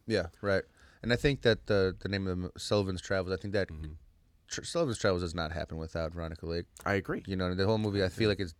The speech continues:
Speaker 1: I think she's more the main character than anything else. Like, he, she's, she's driving, she's the one pushing, she's the one accepting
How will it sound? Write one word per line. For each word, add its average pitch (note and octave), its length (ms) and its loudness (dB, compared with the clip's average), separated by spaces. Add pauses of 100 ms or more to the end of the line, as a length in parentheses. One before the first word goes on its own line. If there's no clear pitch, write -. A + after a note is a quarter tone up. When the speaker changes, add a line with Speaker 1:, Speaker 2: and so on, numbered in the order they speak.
Speaker 1:
I G#2 60 -4
think C3+ 200 -4
she's G2+ 500 -4
more E2 220 -4
the D#2+ 100 -8
main D#2+ 220 -4
character E2 300 -6
than E2 120 -8
anything E2 320 -8
else. E2+ 280 -10
Like, F2+ 100 -6
he, G2+ 160 -2
she's, A2 300 -2 (100)
she's B2 320 -4
driving, F2+ 540 2 (540)
she's A2 280 -6
the G#2+ 60 0
one G2+ 140 -2
pushing, F#2 500 0
she's F#2+ 360 -6 (160)
the G2+ 100 -2
one F2+ 420 -2 (1200)
accepting G#2 840 2